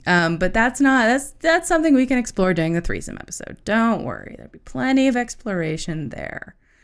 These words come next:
So those are my fics for you guys. Um, that's, that's what I wanted to share. I wanted to come on my podcast and tell you that I have been so very blessed by the universe this past week. And,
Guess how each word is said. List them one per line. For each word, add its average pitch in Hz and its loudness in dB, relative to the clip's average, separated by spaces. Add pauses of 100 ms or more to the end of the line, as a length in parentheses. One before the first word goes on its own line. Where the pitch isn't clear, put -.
(580)
So - -6
those 311 2
are 359 2
my 370 4
fics 403 -2
for - 0
you 208 6
guys. 180 2 (160)
Um, 208 2 (160)
that's, - -4 (1040)
that's - -2
what 311 6
I 311 4
wanted 285 2
to 302 0
share. 294 0
I 226 -2
wanted 262 0
to 277 -2
come 302 2
on 294 4
my 285 2
podcast 220 -4
and 240 0
tell 285 0
you 240 0
that 254 0
I 240 2
have 311 -2
been 233 0
so 285 0
very 285 4
blessed - -4
by 151 -4
the 147 -4
universe 143 -4
this 151 -6
past - -2
week. 170 -6
And, 254 4